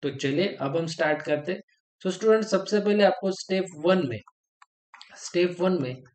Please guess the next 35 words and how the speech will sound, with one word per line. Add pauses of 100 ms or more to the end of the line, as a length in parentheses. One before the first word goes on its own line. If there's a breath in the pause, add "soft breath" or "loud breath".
(280)
find
करना
है, (360)
find (460)
J, (380)
right? (340 soft breath)
So
सबसे
पहले
आपको (100)
find
J
करना
है। (420)
So
J
find
करने
के
लिए
देखिए
क्या
करना
है, (420)
जो
भी
आपको
equation
दिया
है (120)
एक्स
का (240)
वो
लिखना
U